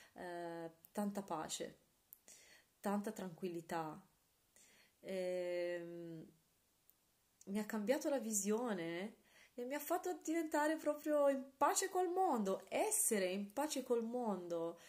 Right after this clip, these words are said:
È un grado di accettazione maggiore rispetto a prima, quindi accetto con tranquillità, con tranquillità tutto ciò che viene.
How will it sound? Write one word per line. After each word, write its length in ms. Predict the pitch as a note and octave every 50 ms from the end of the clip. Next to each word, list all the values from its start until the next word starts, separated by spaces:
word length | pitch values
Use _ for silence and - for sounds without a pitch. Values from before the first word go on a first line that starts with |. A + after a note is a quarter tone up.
| - - - - - - _ _
È 640 | - - - G#3 G#3 G#3 G3+ G3+ G3+ G3+ G3+ G3 G3
un 240 | G3 G3+ G#3+ G#3+
grado 280 | G#3+ A3+ B3 C#4 D4 C#4+
di 80 | A#3 A#3+
accettazione 680 | A#3+ A#3 - A#3+ A#3 - A3+ G#3+ - - B3 A#3+ A3 A3
maggiore 800 | G#3+ G#3+ G#3 F#3+ F#3+ A3+ A3+ G3+ F#3+ F3 E3+ E3 E3+ E3+ F#3 F#3+
rispetto 480 | G3 F#3 F3+ - - - E3+ E3+ - E3+
a 20 |
prima, 480 | E3 - - E3+ E3+ E3 E3 E3 D#3+ D#3+
quindi 720 | D#3+ - G3 F#3+ G3 G3 G3+ G#3 G3+ G3+ G3 G3 F#3+ F#3+
accetto 1300 | F#3+ F#3+ F#3+ - - - G3 F#3+ G3 - - A3+ A3 A3 G#3 G3+ G3+ F#3+ F#3+ F#3 F#3 F3+ F3+ F3+ F3 F3+ - - - - - - - -
con 140 | - A3+ A3
tranquillità, 840 | G#3+ - A3 G#3 G3+ A3+ A3 G#3+ G#3+ - - - B3 A#3 A3 G3 F3+ F3+
con 100 | G#3 G#3
tranquillità 640 | G3+ G#3+ G#3+ G#3 - A3 G#3 G3+ - A#3+ A3+ G#3 G3
tutto 240 | G3 - - G#3
ciò 140 | G#3 - G#3+
che 140 | G3+ A3 G#3+
viene. 640 | G#3 G3+ G3+ F#3+ F#3 F#3 F#3 F#3 G3+ A#3 C#4 D#4